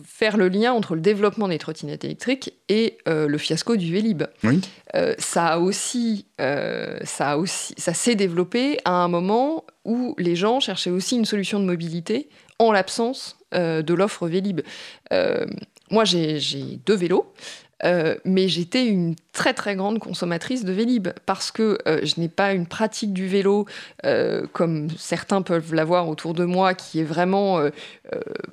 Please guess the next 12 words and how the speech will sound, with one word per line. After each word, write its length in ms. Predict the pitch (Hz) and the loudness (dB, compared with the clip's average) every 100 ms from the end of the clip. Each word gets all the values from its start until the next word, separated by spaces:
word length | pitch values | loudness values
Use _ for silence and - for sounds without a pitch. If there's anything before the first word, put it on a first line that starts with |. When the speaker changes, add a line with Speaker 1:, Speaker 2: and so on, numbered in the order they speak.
| _ | _
Speaker 1:
pas 100 | 185 | 0
une 140 | 175 175 | 0 -2
pratique 480 | - 185 - 175 - | -2 -4 -4 -6 -4
exclusive, 560 | - - 220 220 240 | -4 -2 0 4 4
mais 80 | 196 | 4
une 140 | 156 147 | 2 0
pratique, 540 | - 170 180 - - - - - - | -2 -2 -4 -6 -10 -10 -20 -16 -2
euh, 180 | 107 117 - - _ - | 2 2 -2 -12 _ -4
très 280 | - 254 190 | 2 4 4
importante 400 | 175 170 180 175 | 0 -2 -2 -2
du 140 | 156 | 0
vélo. 300 | 165 220 294 | 2 4 4